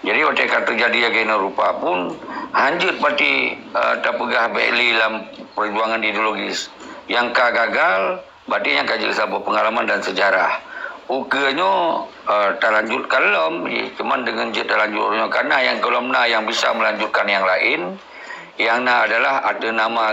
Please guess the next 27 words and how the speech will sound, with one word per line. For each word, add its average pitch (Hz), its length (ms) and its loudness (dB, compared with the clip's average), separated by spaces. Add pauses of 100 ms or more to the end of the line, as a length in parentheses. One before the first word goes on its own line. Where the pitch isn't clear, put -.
gam 107 240 0
dan 104 240 0
R 98 160 2
I, 151 400 -2 (480)
ada - 240 0
nama 107 400 2
tentera 104 480 0
dan 104 160 2
rakyat, 143 460 2 (260)
yang, 151 160 0
yang 160 80 0
na, 135 140 2 (580)
yang 113 160 0
harus 113 320 0
menyelesaikan 123 680 0
level 117 280 -2
Aceh - 400 0
sampai - 280 0
tuntas. - 480 2 (320)
Tuntas 139 440 2
sana 135 280 2
tuntas, 135 320 0 (320)
memang 135 320 0
harus 127 240 0
tajuk 131 240 -2
wewenang 135 480 2
bawahnya. 95 520 -2